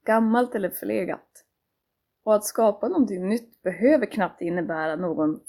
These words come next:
form av att vi aktivt tillför något, utan det brukar ofta snarare komma som ett automatiskt resultat när vi bara vet vad vi behöver släppa taget om. Vad just du behöver släppa taget om, det är ditt.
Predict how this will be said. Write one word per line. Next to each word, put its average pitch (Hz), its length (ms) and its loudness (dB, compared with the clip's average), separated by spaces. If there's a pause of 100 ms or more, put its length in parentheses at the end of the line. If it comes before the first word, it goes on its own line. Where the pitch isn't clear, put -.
form 170 280 0
av 165 60 0
att 156 160 -6
vi 160 120 -6
aktivt - 640 -6 (120)
tillför 226 720 0
något, - 360 -6
utan 185 440 -6 (380)
det 196 100 0
brukar 262 300 4
ofta 226 360 2
snarare 214 460 -2
komma 214 300 0
som 180 180 -10
ett 170 180 -8
automatiskt 196 840 -4
resultat 175 520 -8
när 180 100 -6
vi 190 100 -6
bara 240 380 -2
vet 185 360 -4
vad 202 100 -12
vi 180 100 -4
behöver 185 480 -6
släppa - 320 -14
taget - 500 -8
om. 104 380 0 (680)
Vad 226 220 0
just 233 420 -8
du 254 320 0
behöver 196 380 0
släppa 185 280 -8
taget 180 360 -8
om, 160 240 -2
det 208 140 -4
är 180 160 -12 (220)
ditt. - 280 -8